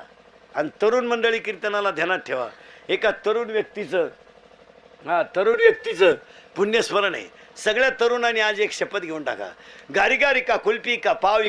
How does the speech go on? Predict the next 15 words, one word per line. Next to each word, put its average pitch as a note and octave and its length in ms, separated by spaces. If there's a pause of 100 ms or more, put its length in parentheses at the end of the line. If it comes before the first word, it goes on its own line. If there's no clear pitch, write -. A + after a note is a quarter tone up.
का, G3 80
बटारी G3+ 400
का, G3+ 160
रद्दी E3+ 380
का, F#3 160
शेळ्या F#3 340
पाळा, F#3 220
कापड F#3+ 360
दुकानात F3+ 340
घड्या D3+ 320
घाला, F3 260
दुसऱ्याच्या F3+ 460
घरचे D#3+ 280
भांडे D#3 300
घासा, C#3+ 380